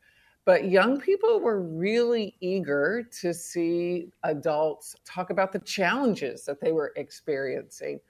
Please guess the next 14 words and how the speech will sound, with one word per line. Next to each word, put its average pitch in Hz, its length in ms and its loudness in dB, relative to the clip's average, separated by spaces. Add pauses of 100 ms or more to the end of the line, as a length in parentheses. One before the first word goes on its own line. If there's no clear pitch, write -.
(280)
you 165 100 -2
know, 165 80 4
ways 170 340 8
that 190 120 0
they 175 120 2
were 165 120 0
struggling 156 800 0
and 147 220 -6
that 151 200 -2
their 156 140 2
relationship 156 760 -2
with 156 160 -6
Jesus 156 600 -6 (120)
was 165 520 2